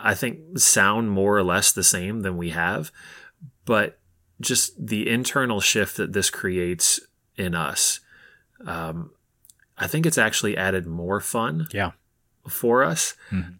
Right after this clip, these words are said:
Speaker 1: I, I think it's actually upped the joy
Speaker 2: <laughs>
Speaker 1: factor a little bit, um, because I think it, it, it, it dug into the, "Why are we doing this?"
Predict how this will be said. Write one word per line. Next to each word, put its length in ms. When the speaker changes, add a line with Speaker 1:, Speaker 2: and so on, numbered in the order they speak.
Speaker 1:
I, 220
I 40
think 180
it's 140
actually 440
upped 340
the 120
joy 480
Speaker 2:
<laughs> 180
Speaker 1:
factor 540
a 40
little 280
bit, 280
um, 300
because 380
I 100
think 260
it, 220
it, 220
it, 200
it 240
dug 240
into 280
the, 220
"Why 440
are 160
we 160
doing 400
this?" 380